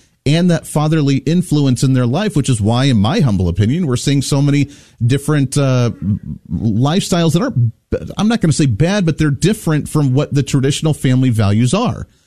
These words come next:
And because of that, we're seeing that family value break apart.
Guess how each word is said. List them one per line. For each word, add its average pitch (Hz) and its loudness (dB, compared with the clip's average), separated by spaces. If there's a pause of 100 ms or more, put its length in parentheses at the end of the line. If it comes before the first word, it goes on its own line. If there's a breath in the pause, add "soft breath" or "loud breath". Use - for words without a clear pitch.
(560)
And 185 2
because 220 0
of 170 0
that, 156 0
we're 170 0
seeing 185 2
that 185 0
family 160 2
value 143 2
break 180 0
apart. 220 -2